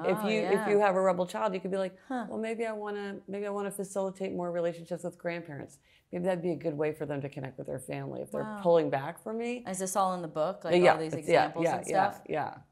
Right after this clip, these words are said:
Speaker 2: That's
Speaker 1: 'Cause there's all these
Speaker 2: fantastic.
Speaker 1: very, um,
Speaker 2: Yeah.
Speaker 1: very kind of unexpected patterns, but then once you see them, they're, they're very clear.
Speaker 2: Yeah. Well, that's fanta-, I just, I just love understanding human nature better
Speaker 1: Yes.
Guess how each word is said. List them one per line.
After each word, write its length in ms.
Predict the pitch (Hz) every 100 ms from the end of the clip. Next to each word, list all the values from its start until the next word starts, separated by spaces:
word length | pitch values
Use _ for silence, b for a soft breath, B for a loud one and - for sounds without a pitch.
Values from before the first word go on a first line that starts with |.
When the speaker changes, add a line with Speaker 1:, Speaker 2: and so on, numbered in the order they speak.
| -
Speaker 2:
That's 120 | 165
Speaker 1:
'Cause 120 | 185
there's 200 | 208 185
all 160 | 208 233
these 140 | 240
Speaker 2:
fantastic. 140 | 143 160
Speaker 1:
very, 500 | 165 165 165 156 - -
um, 100 | 143
Speaker 2:
Yeah. 220 | 139 131 131 -
Speaker 1:
very 460 | 175 190 202 190 190 _
kind 220 | - 196
of 140 | 175 160 - _ _ _ b b -
unexpected 640 | 226 240 240 180 175 202
patterns, 420 | 214 208 214 214 -
but 200 | 175 165
then 140 | 170
once 200 | 160 156
you 80 | 156
see 180 | - 170
them, 180 | 151 127
they're, 300 | 131 131 127 -
they're 240 | 143 135
very 640 | 127 131 127 131 131 131 131
clear. 440 | - - - - _ _
Speaker 2:
Yeah. 380 | 156 160 156 147 143 143 _ _ _ _ _
Well, 100 | 156
that's 240 | 160 160 -
fanta-, 360 | 156 156 147
I 140 | 151 156
just, 220 | 156 -
I 100 | 175
just 140 | 185
love 180 | 196 202
understanding 600 | 196 165 - 160 160 156
human 240 | 160 151 139
nature 320 | 131 - 160
better 120 | 160
Speaker 1:
Yes. 500 | 269 330 330 - -